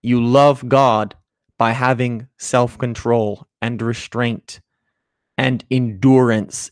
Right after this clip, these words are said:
in this self-control and godliness, or keeping yourself pure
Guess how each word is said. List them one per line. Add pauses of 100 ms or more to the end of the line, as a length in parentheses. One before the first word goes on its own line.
in
this
self-control (560)
and
godliness,
or
keeping
yourself (400)
pure